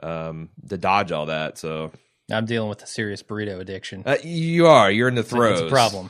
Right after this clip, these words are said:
Speaker 1: You're in the
Speaker 2: Yeah.
Speaker 1: throes.
Speaker 2: <laughs> Uh, so on second watch for me, I started to notice the things that they were talking about with this family. And they, they really got under my skin a little more. The first time, you know, we're watching it, we're making fun of it, we're laughing. This time,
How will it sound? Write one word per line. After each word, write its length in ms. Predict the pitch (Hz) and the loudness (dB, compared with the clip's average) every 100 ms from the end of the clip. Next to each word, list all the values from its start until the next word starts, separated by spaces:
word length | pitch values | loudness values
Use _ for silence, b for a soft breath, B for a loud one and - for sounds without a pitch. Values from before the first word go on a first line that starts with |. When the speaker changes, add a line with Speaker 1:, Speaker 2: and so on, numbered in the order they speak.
| - | -14
Speaker 1:
You're 200 | 92 107 | -6 -2
in 60 | 101 | -2
the 60 | |
Speaker 2:
Yeah. 40 | 95 | -2
Speaker 1:
throes. 480 | 98 92 80 80 - - - | -2 0 -2 -6 -10 -10 -12
Speaker 2:
<laughs> 100 | - _ B B B - | -12 _ B B B -6
Uh, 340 | - 135 135 127 | 0 4 4 2
so 220 | 196 196 | -2 0
on 160 | 185 | -2
second 220 | 185 262 240 | 0 0 2
watch 240 | 208 190 | 2 2
for 140 | - 151 | -2 -4
me, 480 | 165 160 147 131 b b b b _ _ _ | -2 -2 -2 -4 b b b b _ _ _
I 80 | 143 | -4
started 320 | - 190 180 | 2 4 4
to 40 | 156 | 2
notice 280 | 156 147 - | -2 -2 -4
the 60 | |
things 240 | 127 143 120 | -2 -2 -2
that 60 | |
they 100 | 123 | -2
were 100 | 113 | -2
talking 340 | 113 117 107 107 | 0 0 0 -4
about 300 | 101 98 95 | -2 -4 -4
with 100 | - | -12
this 140 | 104 | -14
family. 580 | - 101 90 87 90 - _ - | -10 -12 -12 -16 -20 -20 _ -4
And 100 | 127 | -2
they, 100 | 117 120 _ - | -4 -8 _ -10
they 120 | 123 120 135 | -10 -10 -12
really 240 | 147 143 120 | -8 -6 -2
got 200 | 120 117 | 0 2
under 140 | 117 | 0
my 100 | 113 | -4
skin 240 | 107 - 123 | -6 -4 -4
a 40 | |
little 160 | 120 120 | -2 -2
more. 200 | 123 120 | 0 -2
The 60 | |
first 240 | 120 285 - | 0 -2 0
time, 280 | 170 143 135 B B _ | 0 0 -4 B B _
you 80 | 185 | -2
know, 120 | 131 | -2
we're 160 | 110 123 | 0 4
watching 340 | 127 127 131 | 6 6 4
it, 100 | 127 | -2
we're 80 | 113 | 0
making 280 | 113 110 104 | -2 -2 -2
fun 200 | - 143 | 0 0
of 120 | 123 | 2
it, 220 | 127 123 110 | 0 0 -2
we're 360 | 104 104 104 104 _ - _ | -6 -6 -8 -12 _ -20 _
laughing. 460 | 127 120 117 123 117 | 2 2 2 0 0
This 160 | 127 127 | -2 2
time, 500 | 127 120 113 110 | 2 2 0 -4